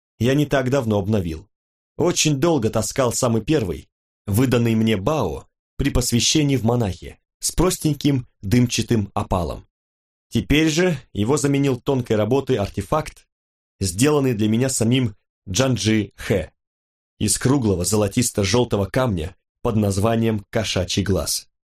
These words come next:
Духовный камень был размером с монету, только оправа немного вытянута по вертикали. На голову он крепился без всякого обруча,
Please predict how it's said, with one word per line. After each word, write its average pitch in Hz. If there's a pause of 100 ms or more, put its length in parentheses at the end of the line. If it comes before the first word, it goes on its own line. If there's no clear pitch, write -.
(420)
Духовный 135
камень 147
был 113
размером 117
с -
монету, 123 (460)
только 135
оправа 147
немного 113 (200)
вытянута 127
по -
вертикали. 107 (540)
На 127
голову 160
он 160
крепился 139
без 123
всякого 120
обруча, 95